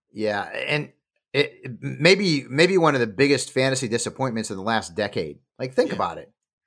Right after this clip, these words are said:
Speaker 1: Like, there, no one, no one saw this coming.
Speaker 2: Nah,
Speaker 1: And I
Speaker 2: uh-uh.
Speaker 1: know that the reports came out that he wasn't a hundred percent and he was playing hurt. Yeah, but he, he also punched a teammate and got suspended for a game. And when he played, he wasn't all that good. I mean, he
Speaker 2: Yeah.
Speaker 1: averaged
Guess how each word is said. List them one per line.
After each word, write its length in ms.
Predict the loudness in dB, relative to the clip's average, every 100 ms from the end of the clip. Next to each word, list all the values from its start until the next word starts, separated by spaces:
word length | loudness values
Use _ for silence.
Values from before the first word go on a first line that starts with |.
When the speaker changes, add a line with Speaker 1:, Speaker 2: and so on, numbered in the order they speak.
| -8
Speaker 1:
Like, 240 | -8 -6 2
there, 260 | 2 2 -2
no 420 | -6 -2 4 6
one, 380 | 6 4 -2 -4 -10
no 480 | -8 -4 2 2 4
one 320 | 4 4 2
saw 260 | 2 4 2
this 180 | -2
coming. 360 | -4 -4 -6 -16 _ -8
Speaker 2:
Nah, 260 | -6 -6 0
Speaker 1:
And 100 | 4
I 80 | 6
Speaker 2:
uh-uh. 60 |
Speaker 1:
know 260 | 6 6 6
that 140 | 2
the 60 | -2
reports 380 | -2 0 0 2
came 200 | 2 4
out 200 | 4 4
that 80 | 2
he 60 |
wasn't 260 | 2 2 0
a 20 |
hundred 180 | -2 -4
percent 680 | -4 0 2 2 2 -2 -6 _ -10
and 80 | -6
he 60 |
was 120 | -6 -2
playing 280 | -2 -2
hurt. 480 | 0 2 4 4 2 _ _ _ _ _ -14
Yeah, 80 | -14 -14
but 120 | -16
he, 120 | -14 -4
he 180 | 2
also 540 | 4 4 6 6 4 -2
punched 240 | -2 -2 -2
a 40 |
teammate 440 | -2 -2 4 4 4
and 80 |
got 140 | 2 0
suspended 420 | 0 0 0 0
for 140 | 0 0
a 60 |
game. 300 | 2 2 2
And 100 | 2
when 100 | 2
he 60 | 0
played, 320 | 0 2 2
he 60 | 4
wasn't 220 | 4 4
all 80 | 4
that 140 | 4
good. 280 | 4 4 6
I 40 | 4
mean, 160 | 2
he 60 | 4
Speaker 2:
Yeah. 160 | 6
Speaker 1:
averaged 280 | 6 4 -2